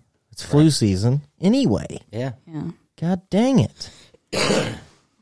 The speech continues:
Speaker 3: But our governor said we needed help, and it's a pandemic of the unvaccinated.
Speaker 1: That's what our governor
Speaker 2: Our
Speaker 1: said?
Speaker 2: governor said that?
Speaker 3: Yeah. Oh, yeah, he did.
Speaker 1: Fucking bastard.
Speaker 3: Yep, he did. He
Speaker 1: What the
Speaker 2: Oh,
Speaker 1: hell's
Speaker 2: my
Speaker 1: he
Speaker 2: God.
Speaker 1: doing?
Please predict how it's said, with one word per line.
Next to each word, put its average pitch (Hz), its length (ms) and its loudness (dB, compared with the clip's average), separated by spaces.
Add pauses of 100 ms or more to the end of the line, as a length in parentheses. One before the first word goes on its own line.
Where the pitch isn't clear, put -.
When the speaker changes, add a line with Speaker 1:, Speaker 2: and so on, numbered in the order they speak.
Speaker 3:
But 196 280 -6
our 202 180 -2
governor 202 480 0
said 185 260 -8
we 190 120 -2
needed 185 260 -4
help, 185 340 -6
and 180 140 -4
it's 175 180 -6
a 185 60 -10
pandemic 180 640 -6
of 175 160 -8
the 185 100 -10
unvaccinated. 170 960 -8
Speaker 1:
That's - 160 -6
what 165 100 2
our 151 140 4
governor 160 340 2
Speaker 2:
Our 135 100 0
Speaker 1:
said? 160 80 2
Speaker 2:
governor 165 260 4
said 214 180 -4
that? 233 260 -8 (100)
Speaker 3:
Yeah. 175 200 0
Oh, 208 120 8
yeah, 233 280 6
he 190 180 2
did. 170 540 -2
Speaker 1:
Fucking 101 460 -2
bastard. 87 580 -2 (380)
Speaker 3:
Yep, 185 260 -2
he 202 140 0
did. 175 440 -2 (1200)
He - 300 -6
Speaker 1:
What 175 220 0
the 180 80 6
Speaker 2:
Oh, 160 40 8
Speaker 1:
hell's 156 300 4
Speaker 2:
my 175 120 4
Speaker 1:
he 175 60 -2
Speaker 2:
God. 156 40 -2
Speaker 1:
doing? 87 440 2